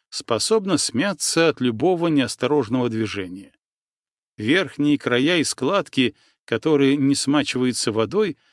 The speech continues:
моментально загораются, стоит только зазеваться. Столь сложным делом без особой необходимости никто заниматься не станет.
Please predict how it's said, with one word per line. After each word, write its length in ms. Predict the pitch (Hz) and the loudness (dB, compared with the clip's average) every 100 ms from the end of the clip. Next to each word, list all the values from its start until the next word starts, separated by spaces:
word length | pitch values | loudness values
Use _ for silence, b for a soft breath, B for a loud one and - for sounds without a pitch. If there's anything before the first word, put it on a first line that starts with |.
| _ - | _ -2
моментально 720 | 135 131 123 - 208 208 202 | 2 2 0 0 -2 0 -2
загораются, 800 | 139 143 127 120 120 117 - 120 - _ | 0 0 2 2 2 0 0 -2 -2 _
стоит 480 | - - 190 160 - | -10 -2 0 0 0
только 380 | 151 143 - | 0 0 -2
зазеваться. 720 | 120 120 104 95 98 - - - _ _ _ _ _ _ | 0 0 -2 -6 -8 -8 -8 -12 _ _ _ _ _ _
Столь 400 | - - 185 226 | -8 0 2 2
сложным 720 | - 123 147 214 139 151 139 | 0 -2 2 2 4 4 4
делом 540 | 107 113 208 190 165 123 | 2 0 2 2 2 2
без 180 | 123 120 | 2 0
особой 480 | 110 - 170 147 | 0 0 2 4
необходимости 920 | 131 123 - 123 110 185 190 - - 180 | 4 2 0 -4 -2 -2 -2 -2 -4 -4
никто 560 | 175 151 - 160 175 | -2 -4 -6 -2 -2
заниматься 600 | 113 123 120 123 117 - | 0 0 2 0 -2 -4
не 120 | 110 | -4
станет. 580 | 101 - 82 80 - - | -4 -8 -14 -18 -20 -20